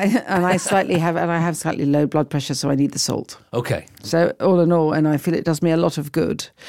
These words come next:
Speaker 1: and I feel much better for it. So in that sense, yes, I will do it to make myself feel better. If I'm tired, I will, but I don't feel I'm trying to smother a feeling. I'm trying to heighten some pleasure.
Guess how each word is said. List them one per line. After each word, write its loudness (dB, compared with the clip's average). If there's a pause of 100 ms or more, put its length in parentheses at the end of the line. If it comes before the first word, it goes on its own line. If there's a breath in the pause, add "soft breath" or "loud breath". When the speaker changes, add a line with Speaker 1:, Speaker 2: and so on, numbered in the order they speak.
(220 loud breath)
Speaker 1:
and 2
I 4
feel 0
much -2
better -4
for -6
it. -12 (180 loud breath)
So 0
in 2
that 2
sense, -2
yes, 0
I 0
will 0
do 0
it -2
to -4
make -2
myself -4
feel -6
better. -4
If -6
I'm -2 (320)
tired, 0
I 0
will, -2 (280 loud breath)
but 0
I 6
don't 2
feel 2
I'm 0
trying 0
to -4
smother 0
a 0
feeling. -2 (260 loud breath)
I'm 0
trying 0
to 0
heighten -2 (540 soft breath)
some -2
pleasure. -2